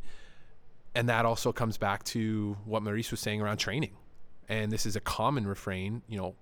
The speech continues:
how do we find, not just find, but train the next generation of workforce? And to have a strong supply chain means you need to have a available,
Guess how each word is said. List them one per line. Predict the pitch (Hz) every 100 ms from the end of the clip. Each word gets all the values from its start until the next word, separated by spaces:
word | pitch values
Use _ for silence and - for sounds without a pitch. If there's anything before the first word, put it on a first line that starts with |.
| -
how | - 127
do | 120
we |
find, | 117 - 113 113 110 107 - - -
not | 143
just | - -
find, | 120 147 104 104 -
but | 107
train | - 117 139 101 92 95
the | -
next | 110 107 -
generation | 110 104 104 -
of | 98
workforce? | 95 107 - 98 87 - - -
And | 104 101 98 98 98 - - - - - - -
to | 120
have | 117
a | 110
strong | - 113
supply | 107 - - 110
chain | 135 107 98 101
means | 104 101
you | 101
need | 101 101
to |
have | - 101 98 95 -
a | 98 98 98 98 98 - - -
available, | 110 104 104 107 117 147